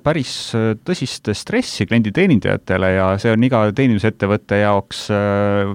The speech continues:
tõenäoliselt paras väljakutse, et, äh, kuidas, äh, sina oma inimesi oled, äh, aidanud või, või, äh, suunanud neid, et, äh, et kuidas selle stressiga nagu toime tulla ja, ja et mitte inimesed ka, noh, eriti veel, kui on selline olukord ka, kus, äh,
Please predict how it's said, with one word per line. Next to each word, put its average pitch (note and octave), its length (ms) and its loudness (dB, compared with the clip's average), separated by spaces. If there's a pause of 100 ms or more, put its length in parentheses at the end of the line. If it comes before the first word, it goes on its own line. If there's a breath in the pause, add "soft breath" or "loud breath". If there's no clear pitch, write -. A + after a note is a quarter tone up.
(140)
tõenäoliselt G#2+ 400 -6
paras - 480 -2
väljakutse, G2 760 -2
et, - 240 -6
äh, G2 160 0 (460 loud breath)
kuidas, - 480 -4
äh, B2 400 4 (320)
sina D#3+ 240 0 (480)
oma A#2 480 2
inimesi A2 400 2
oled, G#2+ 400 0
äh, G#2 160 0
aidanud A#2 460 2
või, G2+ 260 0
või, G#2 140 0 (100)
äh, G2+ 220 -4 (260)
suunanud A2+ 480 0
neid, G2+ 160 0
et, - 240 -4
äh, G2 320 2 (140)
et G#2+ 100 -10
kuidas C3 300 -8
selle A#2 180 -2
stressiga B2+ 400 -4
nagu A2 160 -4
toime D#3+ 300 2
tulla F#2 340 -2
ja, F#2 360 0
ja G2 120 -2
et G2 160 -6
mitte A2+ 300 -4 (340)
inimesed A2 400 -6
ka, G#2 400 0
noh, G#2 220 0 (480 loud breath)
eriti A#2+ 560 0
veel, A2 100 2
kui A2 240 2
on A2 160 2
selline A2 240 2
olukord G#2+ 320 0
ka, A#2 160 2
kus, - 320 -6
äh, G2 300 0